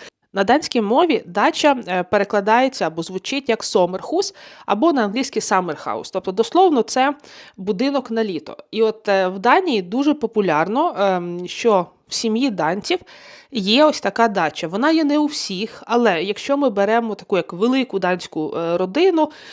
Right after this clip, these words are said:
з поколіннями, там, прабабусі, бабусі, ем, онуки і оце все, то в когось в сім'ї, чи там тьотя, дядя, в когось в сім'ї сто процентів буде отакий от сомерхус або дача.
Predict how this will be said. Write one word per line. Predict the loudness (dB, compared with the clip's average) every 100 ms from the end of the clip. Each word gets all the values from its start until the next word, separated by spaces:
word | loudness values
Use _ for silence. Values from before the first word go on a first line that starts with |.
| -14
з | -4
поколіннями, | -2 2 2 4 2 2 0 0 -2 -2
там, | -4 -4 -2
прабабусі, | 2 4 4 2 0 0 -2
бабусі, | -2 -2 -4 -4 -4 -2 -2
ем, | -2 -4 -8 -12 -16 _ _ _ _ _ _ -20 2
онуки | 4 6 4 2 0
і | 0 0
оце | -2 -2
все, | 4 4 4 -2 -20 -20 _
то | 4
в | 4
когось | 4 6 8 6 4
в | -2
сім'ї, | -4 -2 0 0
чи | 2
там | 2 0
тьотя, | 2 2 2
дядя, | 0 2 4 2
в | -2
когось | 2 6 6 2
в |
сім'ї | -6 -2 -2
сто | 0 0
процентів | 0 -2 -4 -2 -6
буде | -4 0 2 0
отакий | -2 -8 -2 0
от | 0 -2
сомерхус | -4 -2 0 -2 -6 -8 -6
або | -4 -4
дача. | -4 -8